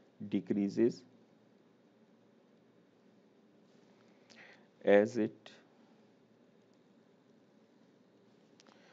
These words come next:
goes from left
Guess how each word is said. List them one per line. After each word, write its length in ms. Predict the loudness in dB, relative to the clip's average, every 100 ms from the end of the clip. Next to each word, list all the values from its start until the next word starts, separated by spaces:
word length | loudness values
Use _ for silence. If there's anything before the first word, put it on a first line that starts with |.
| -20 -18 -4 2
goes 280 | 2 2 -4 -2
from 260 | -2 -4 -10 -18 -20 -20 -20 -20 -20 -20 -20 -20 -20 _ _ -20 _ _ _ -20 -20 -20 -20 -18 -8
left 280 | -6 -6